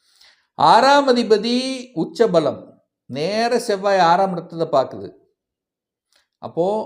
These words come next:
உங்க எதிரி உங்களுக்கு பலமாக இருக்கார். ஆறாம் இடம் வலிமையாக இருக்கு. ஆறுல என்ன இருக்கு? வேலை உண்டு. அப்போ நிறைய பேர்த்துக்கு வேலை கிடைக்கும்.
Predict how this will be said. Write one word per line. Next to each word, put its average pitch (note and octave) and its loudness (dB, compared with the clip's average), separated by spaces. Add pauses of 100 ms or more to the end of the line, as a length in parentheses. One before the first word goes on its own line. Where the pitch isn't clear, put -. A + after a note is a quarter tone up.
(300)
உங்க D3 -8
எதிரி A3 -4
உங்களுக்கு D3 -6
பலமாக D#3+ -2
இருக்கார். B2+ -8
ஆறாம் F3+ -4
இடம் D3+ -6
வலிமையாக C#3 -8
இருக்கு. A2+ -12
ஆறுல F3 -2
என்ன D#3 -8
இருக்கு? B2+ -8
வேலை F3 -2
உண்டு. B2+ -10 (380)
அப்போ F#3 -4
நிறைய D#3+ -4
பேர்த்துக்கு F3+ -4
வேலை E3 2
கிடைக்கும். C#3+ -10